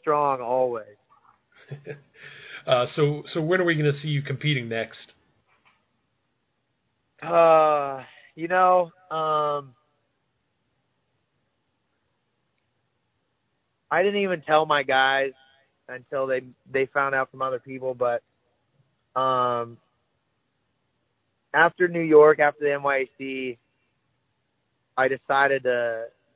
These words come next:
Speaker 1: to hang 'em up, and for a couple reasons. Um, I knew where our program was at and having a lot of younger guys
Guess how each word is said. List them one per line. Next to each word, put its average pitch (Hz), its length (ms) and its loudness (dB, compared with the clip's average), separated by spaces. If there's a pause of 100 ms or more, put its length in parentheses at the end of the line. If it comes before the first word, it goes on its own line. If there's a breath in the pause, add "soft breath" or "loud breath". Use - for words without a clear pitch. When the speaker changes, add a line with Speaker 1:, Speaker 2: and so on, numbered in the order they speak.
(140)
Speaker 1:
to 127 80 -12
hang 139 280 -8
'em 127 140 -6
up, 127 380 2
and 120 340 -6 (140)
for 151 140 2
a 151 40 2
couple 143 300 2
reasons. 123 500 -6 (760)
Um, 127 480 -4 (2000)
I 143 120 -6
knew 180 280 4
where 180 260 8
our 151 100 8
program 151 400 2
was 127 120 -8
at 131 280 0
and 131 40 -18
having 131 320 -8
a 123 40 -12
lot 127 220 -2
of 123 80 -10
younger 123 280 -10
guys 120 320 -2